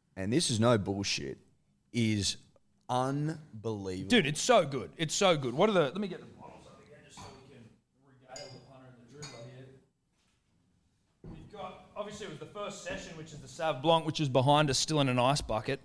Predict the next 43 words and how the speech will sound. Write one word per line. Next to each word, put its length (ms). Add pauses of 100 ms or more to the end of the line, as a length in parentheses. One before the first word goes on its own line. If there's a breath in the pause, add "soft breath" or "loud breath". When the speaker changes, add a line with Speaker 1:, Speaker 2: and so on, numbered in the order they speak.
(140)
Speaker 1:
Just 340
Speaker 2:
Uh, 40
Speaker 1:
cooling, 320
staying 280
cool. 100
Speaker 2:
Just 100
staying 300
cool 340
because 220
you 60
don't 100
want 100
to 60
get 160
warm. 280
We 120
are 180
getting 180
ready 160
to 80
rip 220
into 280
it. 140 (560 loud breath)
Uh, 220
we've 100
got 120
the 60
Pinnacle 400
Shiraz, 840 (260)
the 60
McLaren 460
Vale. 260
We've 100
got 140
the 60
Close 320
of 120
Play, 280
which 120
is 80
a 40
Cab 320
Sav. 480